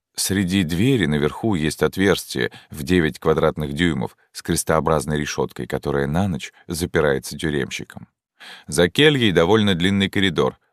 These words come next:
освещаемый и освежаемый узкими отдушинами вверху стены и разгороженный на разные отделения, которые сообщаются между собою низенькими полукруглыми дверьми.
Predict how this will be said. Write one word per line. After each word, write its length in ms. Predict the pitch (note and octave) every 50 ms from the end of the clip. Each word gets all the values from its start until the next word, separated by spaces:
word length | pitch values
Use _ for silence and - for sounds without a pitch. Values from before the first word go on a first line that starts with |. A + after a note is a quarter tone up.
| _ _
освещаемый 880 | - - - - C#2 C#2 C#2 - - G2 F#2 F2+ F2+ F#2 F2 D#2+ D#2
и 180 | C#2+ - - D2
освежаемый 840 | D2 C#2 - - - C#2+ C2 C2+ D#2 D#2 D#2 D2+ D2 D2 D2 C#2+ -
узкими 420 | - E2 E2 - - - D2+ D2 C#2+
отдушинами 800 | C#2 C2 C#2 C2+ F2 D#2+ - - C2+ B1 B1 A#1+ A1+ G1+ - _ _ _ _
вверху 380 | - D2 D#2+ C#2+ - - D#2+
стены 460 | D2 - - - D2+ D2 C2 - - _ _ _ _ _ _ _ _ _ _ _
и 100 | - A2+
разгороженный 760 | A#2 A#2+ A2 G2+ G#2 A2 G#2+ A2+ A2+ G#2 F#2+ G2+ G2 F#2+ F2+ F2
на 140 | E2+ E2
разные 360 | E2+ E2+ D#2+ D2+ D#2 D2 C2+ C#2
отделения, 640 | C2+ C#2 C#2+ D#2+ E2 F#2+ G#2+ G#2+ F#2+ D#2 B1+ A#1
которые 440 | - C#2 C2+ - D2+ C#2+ C#2 C#2+ C#2
сообщаются 640 | - - C#2+ C#2 - - - E2 D#2 D2 - - C2+
между 260 | C#2+ C#2 B1+ C#2 C2+
собою 480 | - - D2 D2+ F2 F#2+ F2 D2+ C2+
низенькими 560 | C2+ D2+ E2+ E2 C#2 D2+ C#2+ C2 - B1+ B1+ B1+
полукруглыми 720 | - - C#2 C2+ C2+ - D2+ D2+ C#2+ D2+ D2+ C#2 C#2 C#2+
дверьми. 480 | C2 C#2 C#2+ C#2+ C#2 C2+ B1+ A#1+ -